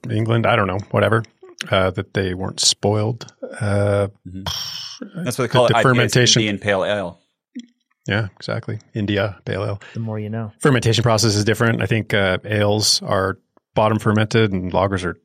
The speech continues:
Speaker 1: top fermented. That might be backwards. But nowadays they flip the fermentation regardless of the, the ale or the, or the lager. But they're two ends of a spectrum: lagers and ales.
Speaker 3: Huh.
Speaker 2: What's your, uh, favorite beer right now?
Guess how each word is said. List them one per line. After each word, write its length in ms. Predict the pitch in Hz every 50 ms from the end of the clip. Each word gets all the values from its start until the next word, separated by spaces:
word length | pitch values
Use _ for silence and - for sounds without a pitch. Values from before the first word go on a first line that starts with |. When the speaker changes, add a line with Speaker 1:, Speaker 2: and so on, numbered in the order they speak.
| _ _ _ _
Speaker 1:
top 300 | - - - - 113 160
fermented. 420 | - - 165 156 165 160 - 185 78
That 100 | 65 60
might 140 | - 55 -
be 200 | - - - - - - _
backwards. 580 | - - 58 - - - 120 - 120 117 - -
But 200 | - - 110 - _ -
nowadays 840 | - 110 107 104 104 101 95 95 101 - 110 - 107 98 98 92 -
they 180 | 104 95 92 92
flip 400 | - - - - - 117 107 -
the 80 | -
fermentation 640 | - 110 101 95 92 92 - 98 95 - - - 95
regardless 480 | 92 90 95 92 95 101 98 95 - -
of 120 | 95 92
the, 180 | 98 101 104 101 - - - - - - - - - - _ _
the 80 | - 117 104 101
ale 200 | 98 95 95 98
or 120 | 95 95
the, 180 | 92 104 107 - - -
or 80 | - 113
the 100 | 101 101
lager. 280 | 104 107 107 104 110 107
But 260 | 95 - 123 - - - _ _ _ _ - 131 - _ _ _ -
they're 200 | 160 127 135 139
two 160 | - - 147 147
ends 120 | 131 113
of 80 | 113 -
a 40 | 104
spectrum: 420 | - - 98 - - 110 101 95 - -
lagers 320 | 120 101 98 101 98 95
and 80 | 101 92
ales. 420 | 95 98 98 101 104 - - - - _ _ _ _ _ _ _ _ _ - -
Speaker 3:
Huh. 320 | - - 131 135 120 - - _
Speaker 2:
What's 260 | - 123 127 123 127 139
your, 180 | 147 127 123
uh, 140 | 123 117 107
favorite 560 | - - 127 120 113 101 113 110 104 90 87
beer 200 | 90 95 92 90
right 160 | 87 87 85
now? 200 | 85 80 78 82